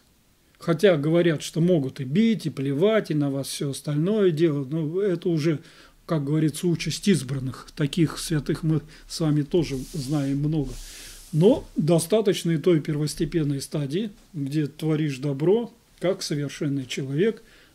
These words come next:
ради Господа, ради Иисуса Христа, в теле Его и в церкви Его святой.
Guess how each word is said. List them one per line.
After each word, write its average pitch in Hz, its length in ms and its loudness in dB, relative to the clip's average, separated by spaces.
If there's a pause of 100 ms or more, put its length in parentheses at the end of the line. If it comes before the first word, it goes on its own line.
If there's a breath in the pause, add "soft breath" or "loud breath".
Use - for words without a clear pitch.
(220 soft breath)
ради 156 500 0
Господа, 131 640 -6 (760)
ради 139 320 -2
Иисуса 143 420 -4
Христа, 139 500 -8 (340 loud breath)
в - 140 -18
теле 170 340 8
Его 131 280 0 (380 soft breath)
и 170 100 0
в - 80 -6
церкви 175 360 -2
Его 143 220 -4
святой. 127 440 -8